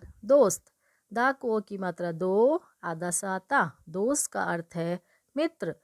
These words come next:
माँ को छोटी की मात्रा मी, त्र, मित्र, दोस्त, मित्र। चलिए बच्चों, आगे पढ़ते हैं। सेकंड बिट, वाक्य बनाओ। वाक्य बनाओ बच्चों, मेक ओन सेंटेंसेस। बच्चों, आप ये शब्दों के आपने ओन से भी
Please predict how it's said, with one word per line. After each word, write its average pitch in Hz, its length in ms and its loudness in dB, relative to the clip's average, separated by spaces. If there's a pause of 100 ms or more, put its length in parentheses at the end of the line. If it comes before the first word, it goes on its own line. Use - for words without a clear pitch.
(260)
माँ 180 220 0
को 247 140 -6
छोटी 180 320 -6
की 170 160 -10
मात्रा 165 320 -6
मी, 208 420 -2 (200)
त्र, 208 180 2 (240)
मित्र, 262 360 -6 (360)
दोस्त, 190 460 0 (420)
मित्र। 285 320 -2 (640)
चलिए 285 240 -2
बच्चों, 165 300 -6
आगे 180 260 -8
पढ़ते 180 340 -10
हैं। 247 320 -2 (440)
सेकंड 277 380 -2
बिट, 165 220 -6 (340)
वाक्य 180 500 -4
बनाओ। 170 520 -4 (200)
वाक्य 226 280 -4
बनाओ 254 280 -2
बच्चों, 285 440 0 (380)
मेक 185 320 -4
ओन 226 280 -2
सेंटेंसेस। 165 800 -6 (340)
बच्चों, 320 380 0 (540)
आप 220 240 0
ये 214 120 -2
शब्दों 190 460 -6
के 294 360 -2
आपने 196 500 -2
ओन 226 300 0
से 262 140 0
भी 269 280 -2